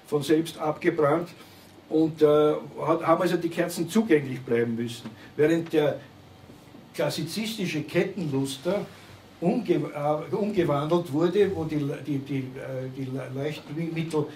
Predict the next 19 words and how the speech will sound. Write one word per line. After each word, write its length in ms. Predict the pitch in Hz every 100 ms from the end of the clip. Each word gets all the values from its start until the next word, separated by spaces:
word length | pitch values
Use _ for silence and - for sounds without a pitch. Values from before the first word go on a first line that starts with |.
| - -
in 240 | 196 220
die, 280 | 220 185 -
in 160 | 175 202
den, 220 | 196 170
äh, 340 | 151 147 139 165
in 80 |
das 120 | 175 151
Volumen 360 | 151 160 180 151
hineingebracht 1120 | 143 120 127 196 - - 180 - 151 160 -
worden 240 | 160 180 165
sind, 400 | 175 208 220 -
sobald 460 | 156 160 151 160
es 60 | -
Gas 360 | 139 131 -
oder 160 | 180 165
elektrisches 580 | 139 139 - 185 170 165
Licht 240 | 170 170
gegeben 400 | 180 165 156 165
hat, 200 | 170 202